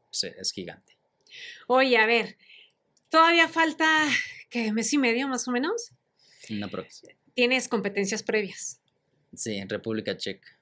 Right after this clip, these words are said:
Speaker 2: ¿Dónde, cómo, cuándo, a qué horas y por qué?
Speaker 1: Mm,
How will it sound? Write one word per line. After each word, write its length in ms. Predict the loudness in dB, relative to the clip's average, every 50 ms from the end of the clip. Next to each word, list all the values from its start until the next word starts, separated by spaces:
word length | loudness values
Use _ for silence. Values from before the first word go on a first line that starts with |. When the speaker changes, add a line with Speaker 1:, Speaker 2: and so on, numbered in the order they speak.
| _ _ -6
Speaker 2:
¿Dónde, 300 | -4 -2 -2 -2 -2 -2
cómo, 240 | -2 -4 -4 -2 -2
cuándo, 240 | -2 -4 -4 -6
a 20 | -6
qué 100 | -6 -6
horas 160 | -6 -6 -6
y 40 | -8
por 240 | -12 -12 -16 -18 -16
qué? 120 | -16 -16 -16 -18 _ _ _ _ _ _ _ _ _ _ _ _ _ _ _ _ _ _ _ _ _ _ _ _ _ -4
Speaker 1:
Mm, 600 | 0 2 4 4 4 4 4 4 4 4 2 2